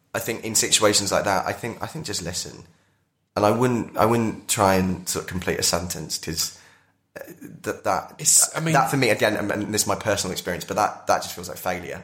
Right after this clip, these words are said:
Speaker 1: and that just
Speaker 2: It's
Speaker 1: feels like
Speaker 2: it's such a natural thing for people to do.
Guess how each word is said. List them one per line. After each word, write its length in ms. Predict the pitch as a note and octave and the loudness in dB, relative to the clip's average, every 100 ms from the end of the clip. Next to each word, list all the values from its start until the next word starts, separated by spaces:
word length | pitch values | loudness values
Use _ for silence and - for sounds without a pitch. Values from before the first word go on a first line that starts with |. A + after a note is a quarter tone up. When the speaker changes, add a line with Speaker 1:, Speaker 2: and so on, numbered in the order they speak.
| - | -8
Speaker 1:
and 120 | G2 | -4
that 120 | G2 - | -2 2
just 220 | - G#2+ | 6 6
Speaker 2:
It's 20 | G2 | 4
Speaker 1:
feels 180 | F#2 | -4
like 260 | E2+ D#2 - - | -10 -14 -18 -4
Speaker 2:
it's 100 | - | 2
such 640 | - - - - D#3+ - | 4 4 2 2 0 0
a 40 | D3 | 0
natural 400 | D3+ D3+ - D3 | 0 -2 -8 -6
thing 220 | C#3+ C3 | -6 -6
for 120 | C3 | -8
people 300 | - C3 C3+ | -10 -10 -8
to 140 | - A2 | -8 -6
do. 420 | - G#2+ A2 | -4 -4 -4